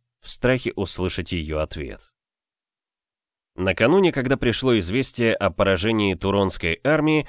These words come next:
мать приказала привести нас с Сигилосом в свою опочивальню.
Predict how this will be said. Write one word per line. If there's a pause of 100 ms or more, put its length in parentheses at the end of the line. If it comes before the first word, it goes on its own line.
(200)
мать
приказала
привести
нас
с
Сигилосом
в
свою
опочивальню.